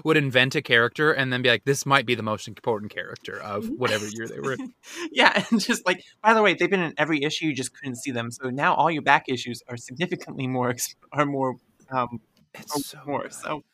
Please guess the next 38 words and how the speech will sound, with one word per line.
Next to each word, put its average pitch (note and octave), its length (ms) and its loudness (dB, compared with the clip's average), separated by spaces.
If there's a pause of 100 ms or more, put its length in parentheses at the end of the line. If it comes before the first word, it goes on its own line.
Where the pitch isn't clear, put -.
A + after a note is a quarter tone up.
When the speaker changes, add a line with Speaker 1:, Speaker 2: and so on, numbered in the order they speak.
(680)
Speaker 1:
Um, D#3 380 4 (600)
Speaker 3:
so D#3 60 6
Speaker 1:
I F3 60 8
wanna G#3+ 320 0 (160)
use E3 260 -2
that F3 160 4
as, C#3+ 140 0
like, C3 100 0
a G#2+ 40 -4
segue A2+ 680 0
to - 120 -8
ask A2+ 220 -4
you A2+ 80 -6
a - 40 -6
question, F#2+ 380 -10
Anne. G2+ 320 -12 (360)
Speaker 3:
Yes. - 560 -12
Speaker 1:
The C3 100 -4
bottom F3+ 380 8
notes, B2+ 340 0
but D3 220 -6
then F3+ 180 2
l-, D#3 180 -8 (440)
more G#3+ 280 2
largely, C3 600 2 (440)
what E3 340 4
do F#4 100 4
you F#4 100 8
think D#3+ 380 -4
of C3 220 -2
the C#3 120 0
Unbeatable C#3 440 0
Squirrel A#2 340 0
Girl G#2 420 -2
as A#2 180 -4
the B2+ 140 -8 (100)
intersection C#3+ 1000 2 (340)
of A2+ 200 -4